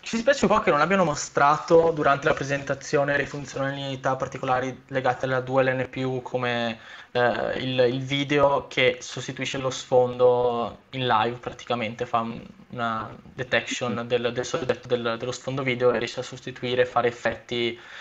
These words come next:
Speaker 1: particolari. E mi dicevi, Matteo, che comunque non è detto che arriverà subito con il primo software, eh, che avremo in
Speaker 2: Ma non lo
Speaker 1: testa.
Speaker 2: so, sinceramente, bisognerebbe vedere se il telefono che ha preso Michael la, ha già
Speaker 1: Mm.
Speaker 2: questa funzione, però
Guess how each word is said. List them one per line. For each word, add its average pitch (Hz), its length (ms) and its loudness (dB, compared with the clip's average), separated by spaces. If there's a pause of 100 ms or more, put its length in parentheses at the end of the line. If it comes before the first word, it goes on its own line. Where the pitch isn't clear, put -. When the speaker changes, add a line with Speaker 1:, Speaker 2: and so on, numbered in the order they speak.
(220)
Speaker 1:
particolari. 160 1160 4
E 131 960 2
mi 135 80 -8
dicevi, 135 300 -2
Matteo, 131 320 2
che 127 100 -6
comunque 131 380 -4
non 131 160 0
è 135 80 0
detto 127 240 -4
che 131 100 -4
arriverà 123 300 -2
subito 123 560 -6
con 113 120 -6
il 123 100 -6
primo 127 220 -8
software, 123 840 -2
eh, - 360 -14 (420)
che - 80 -2
avremo 120 220 -2
in 120 100 -4
Speaker 2:
Ma - 120 4
non 160 180 4
lo 180 60 2
Speaker 1:
testa. 156 160 0
Speaker 2:
so, - 60 -2
sinceramente, 123 460 -2
bisognerebbe 147 480 0
vedere 135 320 0
se 135 180 -2
il 117 280 0
telefono 123 400 0
che 127 80 0
ha 117 60 0
preso 123 280 -2
Michael 120 560 0
la, 107 500 -2
ha 127 120 -2
già 127 160 0
Speaker 1:
Mm. - 20 0
Speaker 2:
questa 123 240 -4
funzione, 127 460 -4
però 113 360 0